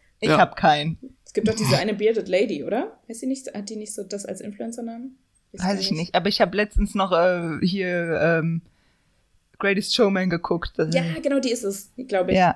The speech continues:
Speaker 3: Mhm.
Speaker 1: Ach, die ist es so. Ah, okay.
Speaker 3: Ich, also glaub ich, weiß ich jetzt nicht. Aber
Speaker 2: Kenn nur Conchita Wurst.
Speaker 1: Ja.
Speaker 2: Die trägt auch Bart.
Speaker 1: Okay,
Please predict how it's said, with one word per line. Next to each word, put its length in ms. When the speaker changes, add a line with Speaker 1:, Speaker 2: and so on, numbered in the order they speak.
Speaker 3:
Mhm. 220
Speaker 1:
Ach, 140
die 120
ist 100
es 100
so. 140
Ah, 200
okay. 180
Speaker 3:
Ich, 40
also 160
glaub 240
ich, 280
weiß 160
ich 60
jetzt 160
nicht. 280
Aber 100
Speaker 2:
Kenn 140
nur 120
Conchita 540
Wurst. 460
Speaker 1:
Ja. 320
Speaker 2:
Die 160
trägt 240
auch 180
Bart. 360
Speaker 1:
Okay, 540